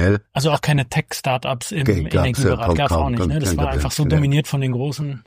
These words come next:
Speaker 2: Äh, die, die Startups gab, waren halt größtenteils im Hardware-Bereich, ja,
Speaker 1: Mhm.
Speaker 2: die dann entweder Speicher, wie,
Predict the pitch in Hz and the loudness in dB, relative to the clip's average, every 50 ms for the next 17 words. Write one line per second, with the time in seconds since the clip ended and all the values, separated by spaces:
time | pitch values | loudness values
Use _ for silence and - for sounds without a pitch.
0 | _ - - 113 110 104 101 104 95 120 127 104 123 117 107 117 110 95 98 101 | _ -2 0 2 2 2 2 0 0 -2 0 2 2 4 4 2 0 0 2 2
1 | 113 113 101 - - 120 120 - 113 92 - - 120 117 139 151 104 117 113 107 | 4 4 2 2 2 2 2 2 0 -2 0 0 2 4 4 2 2 2 2 2
2 | 104 113 98 - - 113 - - 104 - 104 101 - - 92 95 107 127 - - | 2 2 2 2 0 0 0 0 2 2 2 2 2 0 2 2 2 2 2 0
3 | 143 127 113 131 - 143 143 147 131 - - - 107 - 98 98 107 107 101 82 | 0 0 0 0 0 2 0 0 0 -2 -6 -8 -6 -4 0 0 2 2 0 0
4 | 85 87 80 78 82 85 85 85 78 - 82 80 78 76 - - - 90 92 101 | -2 -2 -2 0 -2 -2 0 -2 -2 0 0 0 0 -2 -2 0 2 2 4 2
5 | 98 - 104 90 82 80 80 76 | 2 2 0 0 2 0 0 -2